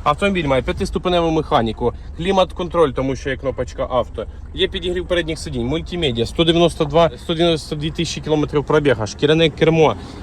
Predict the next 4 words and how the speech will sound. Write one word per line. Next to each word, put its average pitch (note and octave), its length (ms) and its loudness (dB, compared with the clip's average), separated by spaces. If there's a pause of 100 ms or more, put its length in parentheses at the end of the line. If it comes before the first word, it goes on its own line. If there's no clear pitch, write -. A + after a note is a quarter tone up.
(140)
електорегулювання D3 1300 2
дзеркал, C#3 560 0
корекція D3+ 520 -2
фар, C#3+ 360 2